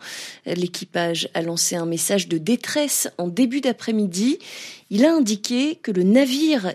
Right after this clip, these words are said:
était en train de couler. Selon les médias locaux, deux enfants se trouvent parmi les passagers.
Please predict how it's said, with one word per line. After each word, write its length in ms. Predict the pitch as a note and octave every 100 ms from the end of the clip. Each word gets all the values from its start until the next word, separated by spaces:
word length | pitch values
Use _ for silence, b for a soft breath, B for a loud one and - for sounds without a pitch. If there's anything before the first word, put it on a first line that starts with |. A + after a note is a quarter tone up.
| -
était 320 | F3+ F#3+ F#3
en 80 | F3+
train 220 | - A3+
de 100 | A3
couler. 560 | - - B3+ A3+ B3+ B B B B -
Selon 320 | F3+ - F3+ F3+
les 120 | F3+
médias 320 | F3 D#3+ F3
locaux, 520 | E3+ E3+ - B3 - -
deux 400 | E3 D#3+ C#4+ C#4
enfants 460 | C4+ - A3+ A#3 C4+ -
se 160 | -
trouvent 520 | F#3+ - C4+ C#4 G#3 -
parmi 260 | F#3+ F#3 C4+
les 120 | A#3
passagers. 640 | - C4 - F3 E3 D#3